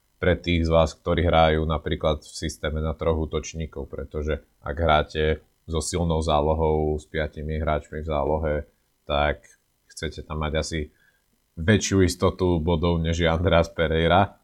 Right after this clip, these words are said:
s Fulhamom. No a to sú asi tak všetko. Akože zobrali pred touto sezónou Ra-, Raula Jiméneza do útoku, ktorý pred tým zranením hlavy vedel byť zaujímavý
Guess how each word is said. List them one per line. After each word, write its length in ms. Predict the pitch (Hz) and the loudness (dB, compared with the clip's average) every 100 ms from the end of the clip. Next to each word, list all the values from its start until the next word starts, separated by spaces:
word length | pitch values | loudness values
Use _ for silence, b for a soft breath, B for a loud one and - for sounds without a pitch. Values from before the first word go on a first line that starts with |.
| _ | _
s 80 | _ | _
Fulhamom. 720 | - 80 82 87 90 98 104 - _ _ _ | -6 0 0 0 0 0 0 -4 _ _ _
No 100 | 92 98 | 0 4
a 400 | 98 98 98 92 - _ _ - | 4 6 4 0 -4 _ _ -4
to 80 | 98 | -2
sú 160 | - | 2
asi 240 | 104 104 98 | 2 2 0
tak 160 | 98 | -2
všetko. 560 | - 117 117 - 95 87 | 2 0 0 0 2 2
Akože 400 | - 95 92 - _ _ | 2 4 4 0 _ _
zobrali 480 | 101 95 98 98 | 2 6 8 8
pred 240 | 95 92 87 | 6 2 2
touto 240 | 95 90 | 0 0
sezónou 560 | 90 95 92 92 90 92 | 0 0 2 2 2 4
Ra-, 340 | 92 95 92 - | 6 6 4 2
Raula 320 | 95 92 92 | 4 6 4
Jiméneza 640 | - 95 92 87 90 87 | 2 -4 -2 -2 0 2
do 80 | 85 92 | 2 2
útoku, 560 | 87 85 82 95 101 - _ _ _ - | 2 -2 0 2 2 -2 _ _ _ -20
ktorý 800 | - 92 90 87 90 90 82 - _ | 0 4 4 4 4 4 0 -6 _
pred 320 | 98 98 95 | 4 4 4
tým 200 | - 98 | -2 2
zranením 520 | 92 98 101 98 92 92 | 6 6 6 4 2 6
hlavy 720 | 98 95 90 90 87 78 - 98 | 8 8 8 4 2 0 -2 0
vedel 320 | 101 104 98 | 4 6 6
byť 120 | 101 101 | 4 6
zaujímavý 800 | 107 101 101 104 101 107 110 107 | 6 6 4 4 4 6 4 2